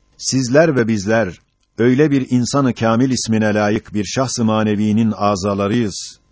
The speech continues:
ve hayat-ı ebediye içindeki saadet ebediyeyi netice veren bir fabrikanın çarkları hükmündeyiz.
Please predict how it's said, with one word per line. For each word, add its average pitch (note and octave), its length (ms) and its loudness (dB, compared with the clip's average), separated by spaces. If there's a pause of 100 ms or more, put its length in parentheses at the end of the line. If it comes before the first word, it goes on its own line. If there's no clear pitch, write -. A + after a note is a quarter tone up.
(420)
ve G#2 60 -2
hayat-ı B2+ 440 2
ebediye C#3 460 4
içindeki A#2+ 800 0 (200)
saadet B2+ 540 2
ebediyeyi B2 580 2
netice A2+ 440 0
veren A2 340 2
bir G#2+ 100 -2
fabrikanın G#2+ 800 -2
çarkları G2 500 -2
hükmündeyiz. F2 840 -6